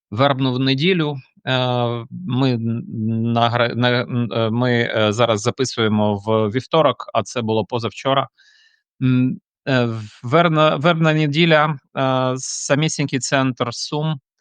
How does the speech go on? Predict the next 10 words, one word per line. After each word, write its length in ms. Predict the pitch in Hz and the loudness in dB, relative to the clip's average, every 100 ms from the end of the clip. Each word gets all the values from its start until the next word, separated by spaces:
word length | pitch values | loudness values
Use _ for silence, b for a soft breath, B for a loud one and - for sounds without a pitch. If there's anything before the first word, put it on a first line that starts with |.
| _ _ _ _ _ _ _ - | _ _ _ _ _ _ _ -8
Е, 140 | 107 110 _ _ _ _ | -6 -6 _ _ _ _
перша 500 | 165 151 - 135 120 | 2 2 2 4 4
ракета, 760 | 127 120 139 120 120 110 107 | 2 0 -2 0 2 2 2
е, 60 | 107 113 - _ - 113 107 104 | -2 -6 -16 _ -8 -4 -2 -2
вдарила 760 | 104 101 123 135 120 110 107 110 110 _ _ _ _ _ _ _ _ _ _ | -4 -2 0 2 2 0 0 -4 -10 _ _ _ _ _ _ _ _ _ _
по, 720 | - 120 110 110 110 110 107 - | -6 0 2 2 4 4 2 0
е, 540 | 117 107 104 104 98 | 0 0 2 0 0
будівлі 500 | 101 113 117 107 104 107 - _ _ _ _ - | -2 -2 0 0 0 -2 -12 _ _ _ _ -2
університету 760 | 123 120 117 120 131 160 175 156 | 2 4 2 -2 -2 0 0 -2
Сумського, 720 | - 139 - - 131 131 | -2 -4 -2 -2 0 -2